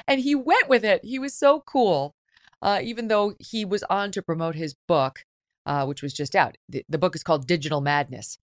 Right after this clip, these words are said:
How Social Media is Driving Our Mental Health Crisis and How to Restore Our Sanity. And we absolutely love Nicholas because not few people can go from that kind of a topic to the Queen of England dying, but he did it with panache. Great to see you again, Nick.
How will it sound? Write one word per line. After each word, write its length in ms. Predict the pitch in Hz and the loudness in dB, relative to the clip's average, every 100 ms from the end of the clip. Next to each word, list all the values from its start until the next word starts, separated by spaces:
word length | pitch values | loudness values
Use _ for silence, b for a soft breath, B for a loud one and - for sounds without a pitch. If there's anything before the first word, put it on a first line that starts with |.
| _ - | _ -2
How 120 | 156 | -2
Social 420 | - 190 180 165 | 0 -2 0 -4
Media 340 | 151 156 156 | -4 -2 -2
is 120 | 127 - | -2 -2
Driving 380 | 139 143 147 | 0 0 -2
Our 80 | 127 | -6
Mental 320 | 135 151 135 | -6 -4 -4
Health 260 | 123 170 - | -2 -2 -2
Crisis 440 | 139 123 - 131 - _ _ - | -6 -4 -4 -8 -10 _ _ -8
and 120 | 139 | -4
How 240 | 156 180 | 0 0
to 40 | 165 | 0
Restore 600 | 143 - 165 156 156 - - | -8 -4 0 2 0 -4 -2
Our 320 | 147 143 135 135 | 0 2 0 -6
Sanity. 720 | - 175 165 147 120 120 135 _ _ _ _ _ | -6 -4 -2 -4 -8 -10 -12 _ _ _ _ _
And 300 | 151 156 156 | 0 0 -2
we 220 | 151 170 156 | -4 0 2
absolutely 420 | 175 - 170 151 | 2 0 -4 -2
love 240 | 156 147 | -2 -2
Nicholas 340 | 135 131 135 - | -4 -4 -6 -6
because 480 | 135 143 131 127 - - | -8 -4 -4 -4 -12 -14
not 360 | 151 156 139 | -6 -2 -2
few 140 | - 214 | -4 -10
people 320 | 202 185 147 | -6 -2 -2
can 180 | 143 147 | -4 -2
go 200 | 143 139 | 0 0
from 340 | 147 135 131 - _ | 0 -2 -4 -16 _
that 320 | 143 170 165 - | -2 2 2 2
kind 160 | 175 | -6
of 60 | 143 | -6
a 20 | |
topic 420 | 147 147 143 147 _ _ _ - | -2 -2 0 -4 _ _ _ -4
to 120 | 196 | 0
the 60 | 175 | 0
Queen 260 | - 220 | 0 0
of 80 | 190 | 2
England 340 | 208 226 170 147 | 0 2 -2 2
dying, 360 | 143 143 156 | 2 0 -2
but 120 | 156 | -4
he 120 | 156 170 | -4 -2
did 220 | 180 208 | 0 0
it 100 | - | -2
with 160 | 165 | -6
panache. 560 | 160 165 165 131 - - _ _ _ - | -4 2 2 2 -2 -12 _ _ _ 2
Great 180 | 226 226 | 4 4
to 60 | 226 | -4
see 180 | - | -4
you 100 | 180 | -2
again, 240 | 156 151 147 | 0 0 -2
Nick. 160 | 156 | -6